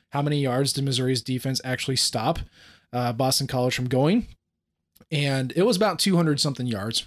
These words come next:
roughly. Uh, as in, Boston College started on this yard line, therefore they could go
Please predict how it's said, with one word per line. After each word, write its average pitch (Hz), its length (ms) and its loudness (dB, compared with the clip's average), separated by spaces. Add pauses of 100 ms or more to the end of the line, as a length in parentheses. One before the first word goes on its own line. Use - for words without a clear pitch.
roughly. 113 400 -6 (420)
Uh, 104 200 -8
as 143 240 2
in, 131 320 -2
Boston 147 320 2
College 139 340 2
started 135 360 2
on 127 160 0
this 147 240 2
yard 131 300 2
line, 127 260 -2
therefore 127 380 -2
they 131 160 0
could 160 320 0
go 127 340 2